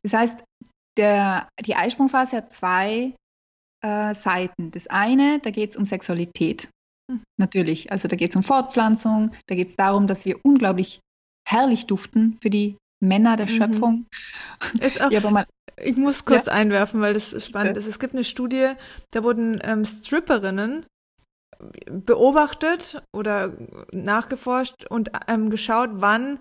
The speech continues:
Speaker 2: kriegen sie am meisten Trinkgeld. Und das waren die Frauen, die nicht hormonell verhütet haben und dann dementsprechend auch einen Eisprung hatten. Da war die Phase des Eisprungs am meisten Trinkgeld vorhanden,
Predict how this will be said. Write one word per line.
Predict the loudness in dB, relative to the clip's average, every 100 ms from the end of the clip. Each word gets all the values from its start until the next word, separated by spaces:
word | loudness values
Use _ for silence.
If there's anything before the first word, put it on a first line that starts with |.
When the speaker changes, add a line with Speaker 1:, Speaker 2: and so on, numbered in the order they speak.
| _
Speaker 2:
kriegen | -6 -2 0
sie | 0
am | -2
meisten | -4 -6 -6
Trinkgeld. | -4 -6 -6 -8 -10 -14 _ _ _ _ _
Und | -4 -2
das | -2 -2
waren | -2 -2 -2 -8 -10 0
die | 2 2
Frauen, | 0 -2 -2 -2 -6
die | -10 -8 -4
nicht | -4 -4 -8 -8
hormonell | -6 -4 -6
verhütet | -6 -8 -6 -8 -6
haben | -6 -6
und | -4 -4 -2
dann | -4 -6
dementsprechend | -6 -6 -6 -6 -4
auch | -4 -8
einen | -10
Eisprung | -6 -6 -6 -8 -6
hatten. | -6 -8 -14 _ _
Da | -6
war | 0 0
die | 0 -6
Phase | -4 -4 -4
des | -8 -8
Eisprungs | -6 -6 -8 -6 -6 -8 -14 _ _ -2
am | -2 0
meisten | 0 0 -2 -6 -12 -8 -6 -6 -8 -14 -8
Trinkgeld | -2 -2 -2 -4 -6
vorhanden, | -6 -6 -8 -8 -10